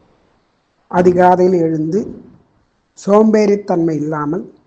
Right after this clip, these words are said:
தன் கடமைகளை செய்பவராகவும் சமுதாயப்பற்று,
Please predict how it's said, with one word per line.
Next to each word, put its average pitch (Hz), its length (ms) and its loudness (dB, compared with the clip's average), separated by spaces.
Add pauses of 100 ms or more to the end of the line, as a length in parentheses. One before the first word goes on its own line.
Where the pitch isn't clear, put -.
(680)
தன் 233 300 2
கடமைகளை 196 640 0
செய்பவராகவும் 160 760 -6 (1000)
சமுதாயப்பற்று, 190 1080 0